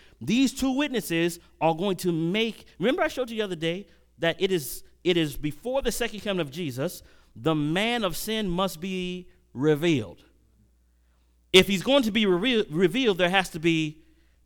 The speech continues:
two witnesses. At minimum, 'cause you can't condemn somebody with one witness. You gotta have two.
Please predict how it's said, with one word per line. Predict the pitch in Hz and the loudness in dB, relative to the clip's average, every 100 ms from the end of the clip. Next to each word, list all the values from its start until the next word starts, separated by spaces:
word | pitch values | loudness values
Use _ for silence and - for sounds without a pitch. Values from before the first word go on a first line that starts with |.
| - _ _ - | -20 _ _ -2
two | 185 | 0
witnesses. | 175 180 131 110 - - - - _ _ _ _ _ _ _ _ _ | 6 6 4 -4 -10 -16 -20 -20 _ _ _ _ _ _ _ _ _
At | 143 | 4
minimum, | 151 262 233 135 107 | 6 6 6 2 -2
'cause | 151 143 | -4 -4
you | |
can't | 214 202 | -2 -2
condemn | 185 165 202 | -2 -2 -2
somebody | 175 151 139 | -2 0 0
with | 131 | -2
one | 123 131 | -2 -4
witness. | 127 110 95 - _ _ _ _ _ _ _ _ _ _ _ _ _ _ - | -4 -6 -12 -20 _ _ _ _ _ _ _ _ _ _ _ _ _ _ 0
You | 143 | 6
gotta | 233 | 8
have | 233 196 | 6 4
two. | - 233 117 | 0 -2 -2